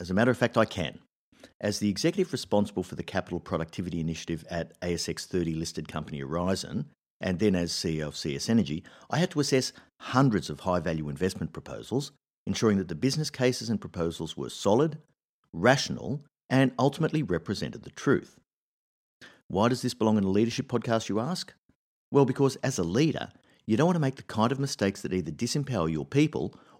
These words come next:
or result in poor decisions being made. All leaders need to speak the language of finance, especially when it comes to making investment decisions. So we're going to start by exploring why every proposal needs a solid business case behind it.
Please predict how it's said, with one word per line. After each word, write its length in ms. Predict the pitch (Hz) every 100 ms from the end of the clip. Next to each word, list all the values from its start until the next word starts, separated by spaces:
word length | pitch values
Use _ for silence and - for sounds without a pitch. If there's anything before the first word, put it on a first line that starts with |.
| -
or 400 | 156 98 73 131 - _ -
result 320 | 113 95 90
in 100 | 98
poor 220 | - 82
decisions 460 | 80 - 78 82 80
being 280 | 80 65 76
made. 360 | 95 76 - _ _ _ _ _ _ _ _ -
All 220 | 135 156
leaders 480 | 104 71 - 104 - -
need 160 | 92
to 60 | 80
speak 240 | - 85
the 80 | 82
language 280 | 82 80 71
of 60 | -
finance, 640 | 87 85 67 50 - - _ _ _ -
especially 640 | - - - 131 - 69
when 120 | 73
it 80 | 71
comes 200 | - 76
to 100 | -
making 260 | 76 65 69
investment 400 | 69 117 - -
decisions. 580 | - 71 - - - - _ _ _ _ _ _ _ _ -
So 120 | -
we're 80 | 131
going 160 | 143 196
to 60 |
start 280 | - 127 113
by 120 | 95
exploring 420 | 95 - 98 95
why 180 | 87 87 -
every 280 | 127 131 160
proposal 680 | 160 120 113 107 107 71
needs 240 | 85 87 80
a 60 |
solid 380 | 78 - 85 78
business 300 | 87 80 82
case 240 | - 73 -
behind 400 | 76 98 87 -
it. 140 | -